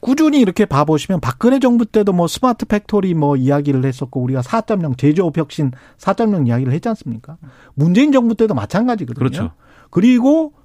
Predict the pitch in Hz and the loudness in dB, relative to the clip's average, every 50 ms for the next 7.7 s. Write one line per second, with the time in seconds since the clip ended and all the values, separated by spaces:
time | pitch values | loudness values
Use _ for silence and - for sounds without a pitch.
0 | _ _ - - 196 220 226 214 190 160 143 143 - _ _ _ _ _ _ _ | _ _ -6 -2 0 2 2 2 0 -2 -6 -10 -14 _ _ _ _ _ _ _
1 | _ _ _ _ _ _ _ - 127 135 139 147 175 208 233 262 247 247 226 214 | _ _ _ _ _ _ _ -4 0 0 2 2 2 4 4 4 4 4 4 2
2 | 196 180 175 165 160 147 147 139 147 151 135 143 180 202 214 214 208 202 196 180 | 0 0 0 0 0 0 0 -2 0 0 0 0 2 2 2 2 2 0 0 0
3 | 165 151 131 120 117 123 131 143 143 160 151 135 123 120 170 185 160 120 107 123 | 0 0 -2 -4 -4 -2 -2 0 2 2 0 0 0 -2 -2 -2 -2 -2 0 0
4 | 147 165 151 135 - - - 147 135 127 120 123 123 123 - - - 156 175 233 | 0 0 0 -2 -4 -8 -6 -4 -2 -2 -2 -2 -4 -4 -6 -4 -2 2 2 4
5 | 269 262 180 - 131 120 139 143 143 185 220 156 104 - - _ _ _ _ _ | 2 2 0 -2 -2 0 0 0 2 0 0 0 -2 -4 -8 _ _ _ _ _
6 | - - 127 123 240 - - - - - - 175 233 233 - - 110 131 151 196 | -4 -4 0 0 0 -2 -2 -4 -4 -2 0 2 0 0 0 -2 -4 -4 -2 -2
7 | 233 202 - 123 117 110 131 143 127 - 104 92 101 110 | -4 -4 -4 -6 -4 -2 -2 -2 -4 -8 -12 -12 -14 -18